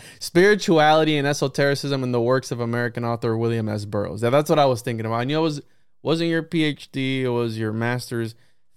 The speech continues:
thesis around this. Why burros? And, and how'd you get even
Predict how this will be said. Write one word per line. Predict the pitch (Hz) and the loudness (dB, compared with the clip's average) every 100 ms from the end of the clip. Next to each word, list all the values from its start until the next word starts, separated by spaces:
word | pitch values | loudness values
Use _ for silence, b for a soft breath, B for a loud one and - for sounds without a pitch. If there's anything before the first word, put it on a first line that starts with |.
| - | -4
thesis | 139 131 - 98 - - | -2 -2 -6 -10 -12 -12
around | 110 107 101 | -8 -6 -4
this. | 104 - - _ _ - | -6 -10 -18 _ _ -10
Why | 110 165 196 196 185 185 180 - _ _ _ _ | 0 2 4 2 2 0 -2 -8 _ _ _ _
burros? | 120 131 135 101 104 | -2 2 4 2 -2
And, | 139 143 143 | 0 0 2
and | 143 | 0
how'd | 139 185 185 | 2 2 2
you | 180 | 0
get | 165 175 | 2 2
even | 180 160 139 | 2 2 0